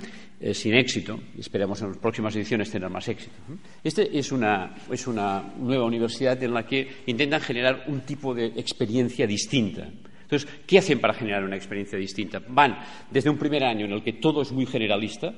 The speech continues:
lo que básicamente intentas es tener las bases de lo que te tiene que servir para toda la vida, y luego los distintos años lo que hacen es tomas tu dirección, la focalizas y generas, digamos, síntesis.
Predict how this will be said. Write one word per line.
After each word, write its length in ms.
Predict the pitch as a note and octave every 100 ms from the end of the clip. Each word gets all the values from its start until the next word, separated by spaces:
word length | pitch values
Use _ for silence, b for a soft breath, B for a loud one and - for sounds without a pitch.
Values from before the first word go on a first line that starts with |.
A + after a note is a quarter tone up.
| - - -
lo 100 | A#2+
que 120 | A#2
básicamente 560 | A#2 - - B2 A#2+ A2+
intentas 480 | G#2 C3+ A2+ A#2+ A#2
es 100 | -
tener 220 | A2+ A2
las 200 | A2 G#2+
bases 300 | B2 B2+ A2
de 80 | G#2+
lo 80 |
que 80 | G#2
te 80 | G#2
tiene 160 | A2 A2+
que 80 |
servir 320 | A2+ G#2+ A#2 G2
para 160 | G2
toda 180 | F#2 G2
la 100 | F2
vida, 220 | F2+ G#2+ F#3 B B B
y 60 | C3
luego 220 | C3+ D#3
los 160 | D#3 A#2
distintos 460 | A2+ - C3+ B2+
años 220 | B2+ B2 B2
lo 120 | G#2+
que 80 | A2+
hacen 260 | G#2+ B2+ B2+
es 200 | B2 - B B B - -
tomas 260 | D3+ C3 -
tu 100 | A#2
dirección, 500 | G#2+ G#2+ D3 D#3 B2+
la 80 | A2+
focalizas 580 | A2+ G#2 B2 B2+ D3 -
y 80 | C3+
generas, 420 | - B2 B2+ C3+
digamos, 320 | A2+ A2+ A#2+
síntesis. 540 | - A2+ F#2+ F#2 F2